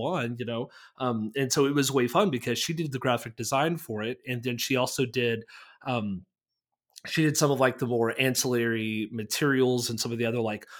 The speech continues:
modules and stuff, the different variations of gameplay. Like, like,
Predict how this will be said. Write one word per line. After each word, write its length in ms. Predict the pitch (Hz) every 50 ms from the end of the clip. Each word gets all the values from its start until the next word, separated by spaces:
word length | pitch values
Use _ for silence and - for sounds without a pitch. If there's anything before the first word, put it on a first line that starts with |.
| - - - -
modules 760 | 131 123 120 113 117 123 123 - 135 120 117 123 120 117 -
and 100 | 117 117
stuff, 320 | 113 - - 120 113 110 -
the 60 | 120
different 280 | 113 120 - 120 113 117
variations 580 | 120 113 113 110 110 110 113 - - 110 -
of 100 | 110 101
gameplay. 500 | - 107 107 110 113 - - 123 127 127 113
Like, 240 | 110 107 101 - - - - - - _ -
like, 280 | 113 107 101 - -